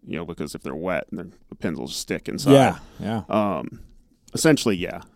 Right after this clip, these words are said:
Speaker 1: I, I mean,
Speaker 2: Yeah,
Speaker 1: I
Speaker 2: 'cause
Speaker 1: just,
Speaker 2: that can cause some
Speaker 1: I literally,
Speaker 2: damage.
Speaker 1: I, as I'm gathering 'em, I just grab, like, a whole handful and put 'em all the same direction and just
Speaker 2: Bang 'em on. So sa-,
Speaker 1: <laughs>
Speaker 2: same thing, right?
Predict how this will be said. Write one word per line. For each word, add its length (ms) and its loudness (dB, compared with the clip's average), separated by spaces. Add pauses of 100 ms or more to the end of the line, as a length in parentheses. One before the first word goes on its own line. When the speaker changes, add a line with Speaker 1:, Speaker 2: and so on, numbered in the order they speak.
(280)
Speaker 1:
I, 180 0
I 60 2
mean, 280 0 (280)
Speaker 2:
Yeah, 100 -8
Speaker 1:
I 40 -4
Speaker 2:
'cause 40 2 (100)
Speaker 1:
just, 20 2
Speaker 2:
that 200 6
can 140 2
cause 240 6
some 100 4
Speaker 1:
I 100 8
literally, 440 10 (260)
Speaker 2:
damage. 220 4
Speaker 1:
I, 120 6
as 80 4
I'm 220 4 (320)
gathering 580 6
'em, 440 0
I 100 2
just 180 -4
grab, 260 2
like, 120 0
a 80 -2
whole 200 -2
handful 400 -2
and 120 -4
put 100 2
'em 60 2
all 80 4
the 80 2
same 180 0
direction 360 0
and 80 -6
just 400 -10
Speaker 2:
Bang 180 2
'em 80 2
on. 180 0
So 280 4
sa-, 380 4
Speaker 1:
<laughs> 0 -
Speaker 2:
same 260 10
thing, 320 8
right? 320 4